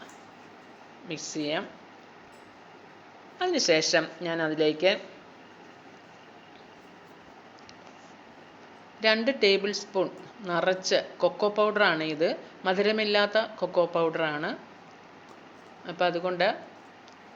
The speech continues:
മധുരം ഇല്ലല്ലോ, അപ്പം അതുകൊണ്ട് നമ്മൾ നേരത്തെ മധുരം ഇട്ടിട്ടുണ്ടല്ലോ.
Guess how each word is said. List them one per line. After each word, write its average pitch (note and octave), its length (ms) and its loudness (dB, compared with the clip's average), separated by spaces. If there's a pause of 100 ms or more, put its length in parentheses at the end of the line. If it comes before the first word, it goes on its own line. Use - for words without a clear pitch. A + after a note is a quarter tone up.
(1500)
മധുരം G#3+ 320 -2 (1000)
ഇല്ലല്ലോ, F#3+ 400 2
അപ്പം F#3 160 0
അതുകൊണ്ട് F#3 280 0
നമ്മൾ F3+ 140 -2 (100)
നേരത്തെ F3 320 -2
മധുരം F3 280 0
ഇട്ടിട്ടുണ്ടല്ലോ. D3+ 560 -4